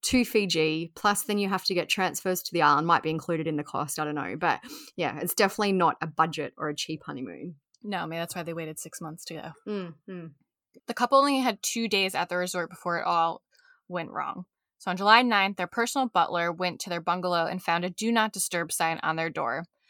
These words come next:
Speaker 2: They then failed to turn up to lunch, and at that point, their butler, who personally cleaned their bungalow, used a spare key to unlock the door. The butler, known as House Papa, for some reason, <laughs>
Speaker 1: <laughs>
Speaker 2: discovered Christy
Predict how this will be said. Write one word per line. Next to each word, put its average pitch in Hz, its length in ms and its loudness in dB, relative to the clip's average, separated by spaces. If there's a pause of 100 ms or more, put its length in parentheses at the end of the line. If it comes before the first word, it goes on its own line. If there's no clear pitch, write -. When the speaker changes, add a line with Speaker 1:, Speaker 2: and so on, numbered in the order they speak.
(340)
Speaker 2:
They 202 80 0
then 233 180 6
failed 247 240 2
to - 80 -10
turn 190 240 -4
up 165 140 0
to 185 100 -8
lunch, 233 460 2
and 180 120 -2
at 175 120 0
that 185 200 4
point, 180 220 -4
their 170 120 -4
butler, 175 500 2
who 180 240 -4
personally 240 480 -2
cleaned 214 260 -4
their 185 120 0
bungalow, 170 500 0 (340)
used 208 220 -2
a - 20 -2
spare 226 300 2
key 196 180 -6
to 180 160 0
unlock 170 360 2
the 175 60 -8
door. 143 380 -4 (520)
The 185 40 -12
butler, 196 480 4
known 180 300 -2
as 180 200 -2
House - 360 2
Papa, 170 500 -4 (200)
for - 100 -20
some 165 200 -12
reason, 190 340 -2 (300)
<laughs> 185 640 -2
Speaker 1:
<laughs> - 480 -20
Speaker 2:
discovered 202 560 2
Christy 254 440 0